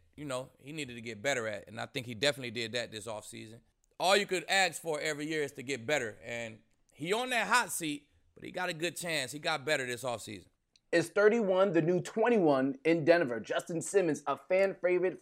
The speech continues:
Speaker 2: fresh off a four-year, sixty-one million dollar contract extension this offseason, ready to go to work in week one against Daniel Jones and the Giants.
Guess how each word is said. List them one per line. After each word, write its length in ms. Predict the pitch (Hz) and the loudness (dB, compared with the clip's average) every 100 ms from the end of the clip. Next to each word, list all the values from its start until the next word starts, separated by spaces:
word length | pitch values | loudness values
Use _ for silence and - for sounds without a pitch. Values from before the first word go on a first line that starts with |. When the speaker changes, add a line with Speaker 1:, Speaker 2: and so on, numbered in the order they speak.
| - | 0
Speaker 2:
fresh 220 | 165 214 | 2 6
off 240 | 196 175 | 6 6
a 60 | 139 - | 0 0
four-year, 480 | 202 202 165 120 - _ _ _ | 4 4 4 2 0 _ _ _
sixty-one 800 | - - 320 - 240 175 180 175 | -10 0 0 2 0 2 4 6
million 300 | 175 170 160 | 6 6 6
dollar 440 | 160 156 147 139 - _ _ - | 4 6 4 2 -2 _ _ -12
contract 520 | - 208 175 165 147 | 4 6 6 4 4
extension 480 | 131 - 170 170 147 | -2 0 0 0 -2
this 160 | 156 | 0
offseason, 680 | 131 127 - 190 180 170 160 - - _ _ | 2 0 -2 -4 2 2 2 -4 -20 _ _
ready 200 | 170 214 | 6 8
to 80 | 202 | 8
go 160 | 175 185 | 8 6
to 60 | |
work 300 | 170 165 170 - | 6 4 4 2
in 220 | 165 135 | 2 2
week 180 | 208 - | 0 0
one 280 | 160 165 160 | 2 4 4
against 320 | 139 143 - | 2 0 2
Daniel 340 | 180 202 202 | 2 4 4
Jones 480 | 170 123 147 147 143 | 2 2 2 4 2
and 180 | - 143 | 0 -2
the 80 | 135 | -2
Giants. 580 | 117 147 156 131 117 | -2 -2 0 -2 -4